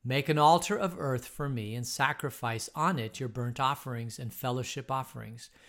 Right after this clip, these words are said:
your sheep and goats and your cattle. Wherever I cause my name to be honored, I will come to you and bless you. If you make an altar of stones for me, do not build it with dressed stones, for you will defile it if you use a stone tool on it.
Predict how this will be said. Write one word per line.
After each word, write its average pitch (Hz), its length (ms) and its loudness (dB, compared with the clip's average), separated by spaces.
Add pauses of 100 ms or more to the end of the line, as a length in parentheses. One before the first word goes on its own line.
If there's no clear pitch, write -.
(220)
your 123 120 -2
sheep 175 600 2
and 131 160 -2
goats 135 420 0
and 127 140 -4
your 127 120 -4
cattle. 135 560 -10 (680)
Wherever 170 400 8
I 160 140 8
cause 147 440 6
my 131 180 0
name 127 260 0
to - 100 -6
be 127 140 -4
honored, 160 440 0
I 123 140 0
will 120 120 -2
come 156 300 -2
to - 160 -8
you 120 160 0
and 123 80 -2
bless 127 380 -4
you. 104 200 -14 (520)
If 127 160 -6
you 139 100 2
make 151 320 2
an 151 80 4
altar 139 340 2
of 120 60 -2
stones 185 560 2
for 185 220 -6
me, 165 260 -4
do 135 160 -6
not 127 300 -4
build 123 220 -2
it 120 100 -8
with 104 240 -14
dressed 156 400 -2
stones, 160 640 -2 (320)
for 123 120 -4
you 117 140 -2
will 117 120 -2
defile 147 560 0
it - 200 -16
if 131 220 -12
you 131 120 -4
use 120 480 -4
a 123 120 -10
stone 117 460 -6
tool 113 400 -10
on 131 200 -6
it. - 220 -16